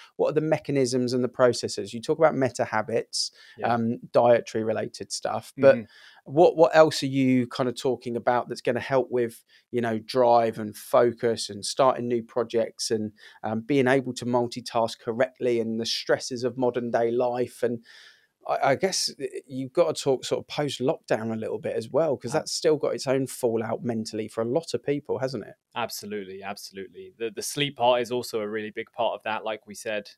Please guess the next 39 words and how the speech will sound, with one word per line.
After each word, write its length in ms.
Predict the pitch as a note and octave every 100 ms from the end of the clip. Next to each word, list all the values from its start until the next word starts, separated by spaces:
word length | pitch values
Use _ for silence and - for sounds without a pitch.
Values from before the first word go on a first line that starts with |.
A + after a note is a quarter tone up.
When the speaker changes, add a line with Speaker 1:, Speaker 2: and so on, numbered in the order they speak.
| _
Speaker 2:
And, 360 | G#2+ G#2 G#2 G#2
um, 380 | G#2+ G#2 G2 - _ _ _ _ _ _ _ _ - - _ _ _ _ _ _ A#2+
I 60 |
do 200 | A#2+ C3+
see 240 | B2+ C3+ A#2+
that 180 | A#2
sometimes 640 | - A#2+ A2+ A#2 A2 G#2+ - _ _ _
because 260 | A2 A#2+ -
so 100 | B2
many 180 | A#2 A2+
people 240 | A2 G#2+
have 220 | A2 B2
families 440 | - A2+ G#2 G#2 G2+
and 100 | G2+
have 180 | G#2
young 240 | G#2 G#2 G2+
'uns 320 | G2 G2+ G2+
that 280 | G#2+ G2+ F2 _ _ _ _
it 140 | A#2 A#2+
can 120 | A2+
be 120 | A2
written 280 | G#2 F2+ G#2
off 240 | G#2 G2+
that, 160 | G#2+ E2+
"Oh, 320 | - G2 F#2+ G2
I'm, 200 | A2+ A2+ _ _ _
like, 320 | G#2 G2 G#2 - _ B2+
I'm 120 | B2+
not 160 | C3
gonna 160 | B2+ A#2+
get 220 | A2+ G#2+
good 160 | - G#2
sleep 300 | - G#2+ F2+
because 260 | G2 G2+
I've 140 | G2+ F#2
got 180 | G#2 F#2+
a, 180 | G2 F#2+
you 120 | G2+
know, 180 | F#2+